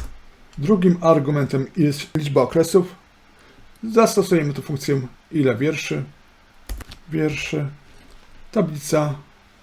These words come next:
od października do września. Zamykamy nawias. Płatność nie mamy, nie mamy płatności okresowych, mamy płatność bieżącą, która wynosi dwieście jednostek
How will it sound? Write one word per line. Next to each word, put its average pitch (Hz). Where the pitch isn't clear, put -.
od 180
października 135
do 120
września. 165
Zamykamy 156
nawias. 139
Płatność 190
nie 156
mamy, 156
nie 147
mamy 135
płatności 135
okresowych, 143
mamy 139
płatność 147
bieżącą, 160
która 165
wynosi 139
dwieście 131
jednostek 127